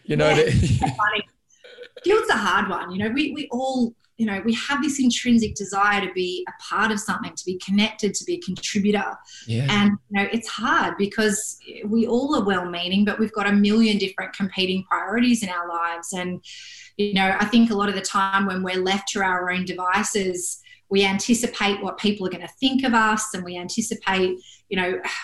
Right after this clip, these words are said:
Speaker 2: judgments a lot of the time. And, and that, that self-talk, managing our own self-talk, getting back into, I guess, that, that courageous conversations piece
Speaker 1: Yeah.
Speaker 2: is the most important conversation, is the one that you have with yourself.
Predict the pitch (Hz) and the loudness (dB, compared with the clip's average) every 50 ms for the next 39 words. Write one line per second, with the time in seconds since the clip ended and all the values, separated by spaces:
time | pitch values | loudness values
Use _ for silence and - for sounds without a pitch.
0 | - - _ _ _ _ 202 - - - _ - 214 226 233 233 240 240 233 233 | -14 -18 _ _ _ _ -12 -12 -12 -10 _ 2 4 4 4 6 6 6 6 6
1 | 233 233 233 - - - - - - - 208 214 226 226 226 220 226 - - - | 4 2 0 -2 -6 -4 -4 -4 -4 -4 -4 -2 0 0 0 0 -2 -2 0 0
2 | 202 202 208 208 208 208 208 208 208 - 214 214 220 220 - - 226 208 - - | 2 4 4 4 4 4 4 2 0 -2 -2 -2 -2 -2 -2 -4 -4 -4 -4 -4
3 | - 247 240 240 240 - - - 208 202 214 214 - - 202 196 196 220 220 208 | -2 0 0 0 0 -4 -6 -2 0 0 0 0 0 0 2 2 2 2 2 2
4 | 226 214 202 190 190 185 185 185 190 190 - - 196 185 185 - - - 196 190 | 2 0 0 0 -2 -2 0 0 -2 -2 -2 -4 -6 -6 -6 -10 -10 -8 -4 0
5 | 202 254 294 - - - - - - - _ _ 220 196 190 185 190 202 202 196 | 0 0 0 -2 -8 -14 -18 -20 -20 -20 _ _ 0 2 2 2 2 0 0 0
6 | - 214 190 - 220 196 190 190 202 196 190 - 196 175 180 - - - 190 - | 2 0 2 2 2 0 0 2 0 -2 -2 -2 -4 -4 -4 -4 -4 -6 -8 -8
7 | - - 190 180 196 196 196 190 - - - 190 180 175 170 - 185 196 247 - | -4 -4 -2 0 0 0 0 -2 -2 -2 0 0 0 0 -2 -4 -2 -2 -2 0
8 | - 262 240 - - - - 107 - 147 131 127 120 117 - - - - _ _ | 2 2 0 0 0 -4 -4 -2 -2 -2 0 -2 -2 -2 -4 -10 -16 -20 _ _
9 | _ _ _ _ _ _ _ 214 208 208 196 196 190 196 202 220 240 226 - - | _ _ _ _ _ _ _ 0 0 0 0 0 2 4 4 4 2 2 2 2
10 | 214 202 - - 202 202 - 208 202 - - 196 190 185 185 - 180 180 202 196 | 2 2 2 0 -2 -2 -2 -4 -4 -2 -2 -2 -2 -2 -4 -4 -4 -2 -2 -2
11 | - 196 180 175 - 185 185 190 190 185 185 185 - 175 - 190 185 180 170 - | -2 -4 -6 -8 -10 -8 -6 -2 0 0 0 -2 -4 -2 -2 -2 -2 -2 -6 -10
12 | - - - - - 180 185 - - - - - | -10 -10 -6 -4 -2 -2 -2 -4 -8 -14 -20 -20